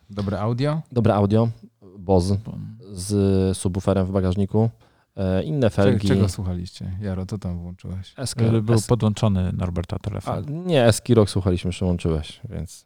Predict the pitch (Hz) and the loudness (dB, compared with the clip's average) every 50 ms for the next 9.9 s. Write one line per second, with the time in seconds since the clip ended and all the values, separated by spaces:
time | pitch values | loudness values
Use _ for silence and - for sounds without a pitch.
0 | 101 - - - - 147 127 131 131 123 117 - 120 117 110 110 120 110 104 98 | -20 -18 -14 -6 -2 2 4 4 4 2 2 -4 -8 -8 -4 -2 0 2 2 2
1 | 98 - 104 98 - - - - 101 - - 101 101 98 - 104 - - - 101 | 0 -2 -6 -8 -8 -6 -6 -6 -6 -4 -4 -4 -4 -4 -6 -8 -8 -6 -6 -8
2 | 104 - 110 113 110 - - - - - - - - 104 98 92 90 98 95 - | -8 -8 -10 -12 -12 -14 -16 -12 -12 -10 -10 -10 -12 -12 -12 -8 -8 -8 -8 -6
3 | - - 113 117 120 - - 101 - 104 95 92 92 - 107 107 98 101 107 98 | -8 -6 -4 -4 -4 -4 -4 -6 -4 -4 -6 -6 -6 -6 -6 -6 -4 -4 -2 -2
4 | 95 92 95 101 - _ _ _ _ _ _ _ _ _ _ _ - - 87 - | -2 -4 -4 -6 -10 _ _ _ _ _ _ _ _ _ _ _ -4 -4 -4 -4
5 | - - - 131 117 104 101 - - - 131 110 107 110 143 160 117 143 120 107 | -4 -8 -8 -4 -2 -2 -2 -4 -4 0 2 2 4 4 2 0 0 2 2 2
6 | 107 107 104 131 143 139 - - 123 117 113 107 110 110 - - 107 107 - - | 2 2 2 2 2 0 0 -2 0 0 0 2 0 0 -2 -4 -8 -6 -4 -4
7 | 107 - - - 107 - - 101 98 98 98 - - - - - - _ - 101 | -4 -4 -4 -6 -6 -4 -4 -2 -2 -2 -4 -6 -12 -20 -20 -20 -20 _ -8 -4
8 | 101 113 120 113 104 98 107 107 101 98 98 95 98 98 95 92 95 107 107 107 | 0 2 2 4 2 2 2 2 2 2 2 2 2 2 0 0 0 0 0 0
9 | 107 - - - 104 - - 101 92 - - 101 95 92 92 90 90 | -2 -4 -4 -4 -4 -4 -2 -4 -6 -4 -2 -2 0 0 0 0 -2